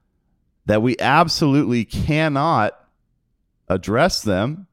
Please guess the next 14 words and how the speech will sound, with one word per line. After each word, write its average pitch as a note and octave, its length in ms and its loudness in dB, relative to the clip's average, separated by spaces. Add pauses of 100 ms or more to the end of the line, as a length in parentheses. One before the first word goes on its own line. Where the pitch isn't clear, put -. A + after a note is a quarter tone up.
(1900)
unless A#2+ 480 2
we B2+ 560 0
use C#3+ 720 2 (120)
prayer C3+ 560 4
and A2 240 0
fasting B2 720 0
together. G#2+ 760 -2 (3500)
Again, F#2 300 0
on F#2 200 0
page F#2 320 0
fifty, G2+ 580 -2 (1800)
Mister F2+ 260 -2
Fleury F#2+ 400 0
says, F2+ 560 -2